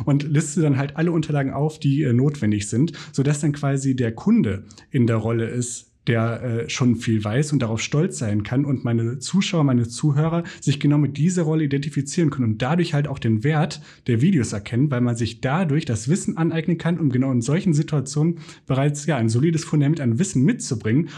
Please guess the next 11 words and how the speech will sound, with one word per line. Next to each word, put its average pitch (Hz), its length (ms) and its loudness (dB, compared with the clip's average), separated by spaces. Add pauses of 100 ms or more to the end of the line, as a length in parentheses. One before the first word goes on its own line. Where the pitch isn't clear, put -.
(140)
um 147 140 4
dann 135 120 4
sein 131 220 0
Gegenüber, 151 340 0
in 117 100 2
dem 139 180 2
Fall 143 160 -2
den 113 140 2
Banker, 135 340 0
zu - 100 -2
überraschen. 127 480 -2